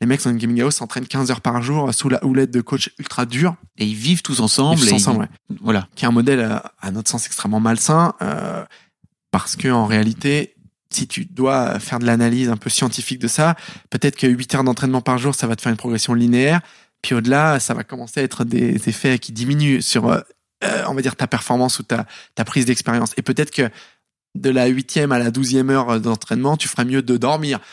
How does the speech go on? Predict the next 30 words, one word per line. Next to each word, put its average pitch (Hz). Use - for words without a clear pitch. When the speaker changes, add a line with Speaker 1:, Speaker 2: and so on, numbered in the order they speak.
Speaker 1:
ou 139
de 123
comprendre 139
le 135
jeu, 147
de 120
faire 131
de 131
la 123
théorie 143
ou 143
d'aller 131
courir. 147
J'en 117
sais 131
rien. 120
Donc 123
nous, 175
en 156
tout 143
cas, 185
euh, 120
et 127
nous, 147
c'est 135
plutôt -
l'écosystème 123
européen 117
du 120
sport, 175